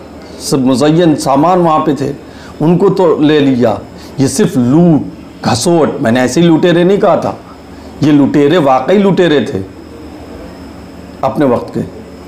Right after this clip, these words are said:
इन्होंने सिर्फ डाका डाला, कत्ल किया, खुरेजी की। इनके नज़दीक मुसलमान जो उनके अकीदे को नहीं मानता वो काफिर है और काफिर से जंग करना जायज़ है,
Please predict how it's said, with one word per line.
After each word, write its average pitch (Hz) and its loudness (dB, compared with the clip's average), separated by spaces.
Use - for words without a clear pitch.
इन्होंने 135 4
सिर्फ 110 -2
डाका 131 2
डाला, 117 2
कत्ल 139 0
किया, 117 2
खुरेजी 131 2
की। 107 -2
इनके 143 2
नज़दीक 143 2
मुसलमान 139 2
जो 156 2
उनके 185 2
अकीदे 180 2
को 151 2
नहीं 147 4
मानता 131 2
वो 113 2
काफिर 147 0
है 127 4
और 143 0
काफिर 139 0
से 127 -2
जंग 120 0
करना 120 2
जायज़ 113 2
है, 104 -6